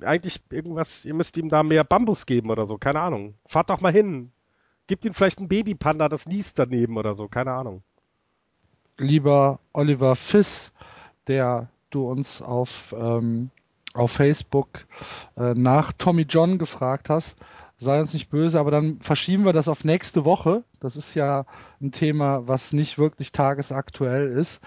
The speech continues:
Speaker 2: Aber wir haben, äh, deine Nachricht bekommen und haben uns auch tatsächlich darauf vorbereitet und wollten das schon machen. Aber du siehst, es hat heute tatsächlich wenig Sinn.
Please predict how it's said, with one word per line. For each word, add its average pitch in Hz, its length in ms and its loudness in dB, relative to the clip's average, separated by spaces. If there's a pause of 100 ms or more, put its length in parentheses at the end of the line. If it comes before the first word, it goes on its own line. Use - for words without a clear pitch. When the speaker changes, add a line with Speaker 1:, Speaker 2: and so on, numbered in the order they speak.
(260)
Speaker 2:
Aber 139 480 4
wir 127 120 0
haben, 135 380 0
äh, 120 300 -4
deine 117 260 -4
Nachricht 127 480 0
bekommen 156 400 2
und 135 160 -2
haben 139 160 2
uns 135 140 -4
auch 127 180 -4
tatsächlich 156 520 -2
darauf - 180 -2
vorbereitet 156 720 2
und 127 160 -6
wollten 139 300 -2
das 131 120 -4
schon 160 360 0 (380)
machen. 139 360 0
Aber 131 340 -4 (300)
du 131 100 -10
siehst, 139 380 -8
es - 160 -14
hat - 180 -4
heute 131 300 -2
tatsächlich - 600 -8
wenig 139 380 -2
Sinn. 143 320 0